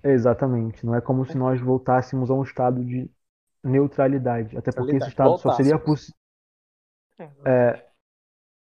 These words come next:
Speaker 2: como já disse,
Speaker 1: exata-
Speaker 2: como já disse da neutralidade do homem antigamente.
Speaker 1: Exatamente. É, esse estado de neutralidade só seria possível, segundo Caetano, se Deus assim concebesse o homem desde o início, sem os dons preternaturais,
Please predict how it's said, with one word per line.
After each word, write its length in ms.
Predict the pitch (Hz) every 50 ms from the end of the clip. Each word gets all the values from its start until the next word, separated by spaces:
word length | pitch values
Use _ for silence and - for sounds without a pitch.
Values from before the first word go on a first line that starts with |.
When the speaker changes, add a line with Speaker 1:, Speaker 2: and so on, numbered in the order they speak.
| _ _ _ _ _ _
Speaker 2:
como 200 | - 170 156 147
já 160 | 143 165 175
disse, 120 | 147 143 139
Speaker 1:
exata- 300 | 127 117 127 127 - 147 139
Speaker 2:
como 240 | - - - -
já 160 | - 151 147 143
disse 340 | 131 131 135 - - 147
da 140 | - 135 135
neutralidade 640 | 135 139 135 131 - 151 135 127 131 127 123 127 135
do 100 | 135 131 127
homem 280 | 127 131 131 135 156
antigamente. 720 | 147 135 - 139 135 135 139 135 127 _ _ _ _ _ _ _ _ _ _ _ _ _ _ _ _ _ _ _
Speaker 1:
Exatamente. 840 | 147 135 123 131 127 127 - 143 139 131 120 117 117 110 - -
É, 380 | 120 113 113 110 113 117 - - - _ _ _ _ _ _ _ _ _ _ _ _ _ _ _
esse 260 | 160 160 160 - -
estado 320 | 165 - - 147 143 143 139
de 100 | 135 139
neutralidade 540 | 143 139 135 147 143 139 135 131 135 131
só 80 | - 156
seria 240 | 143 - 143 143 151
possível, 500 | - - 139 - - 160 165 165 156 151
segundo 280 | 151 143 135 127 139 135
Caetano, 380 | - 139 131 127 - 139 147
se 140 | 143 - 170 135
Deus 240 | 127 160 175 170
assim 320 | 165 160 156 - - 156 156
concebesse 720 | - - 160 160 156 180 156 131 127 143 151 147 - 160
o 60 | 151
homem 340 | 139 139 139 147 156 160 - -
desde 440 | 151 131 143 160 185 196 160 156 170
o 60 | 175
início, 380 | 170 151 147 147 160 - - -
sem 400 | - - 156 139 135 131 120 - _ -
os 200 | 127 123 127 127
dons 320 | 131 139 156 170 180 -
preternaturais, 800 | - - - - - 135 131 127 - - 123 127 131 139 151 156